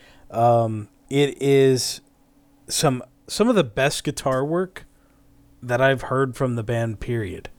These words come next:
honestly. 'Cause I, I liked a couple other tracks from that album, and I had picked a different track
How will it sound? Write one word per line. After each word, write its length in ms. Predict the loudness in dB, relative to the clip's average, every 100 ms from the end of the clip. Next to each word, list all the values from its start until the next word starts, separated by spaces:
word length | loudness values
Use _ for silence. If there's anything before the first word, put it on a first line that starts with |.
| _ _
honestly. 540 | -2 -2 -2 -6 -10 -20 -20 -20 -20 -4
'Cause 180 | 0 2
I, 300 | 2 2 0
I 140 | 0 0
liked 500 | 2 2 0 -4 -8
a 80 | -8
couple 320 | -2 0 2
other 180 | 2 0
tracks 340 | -2 -2 -2 -4
from 180 | -4 -2
that 160 | -2
album, 500 | -2 0 2 0 -2 -12 -20 -20 -20 _ _
and 220 | 0 4
I 100 | 4 2
had 240 | -2 -2
picked 260 | -4 -2 -2
a 60 |
different 500 | -2 -2 -2 -6 -10
track 480 | -12 -12 -10 -14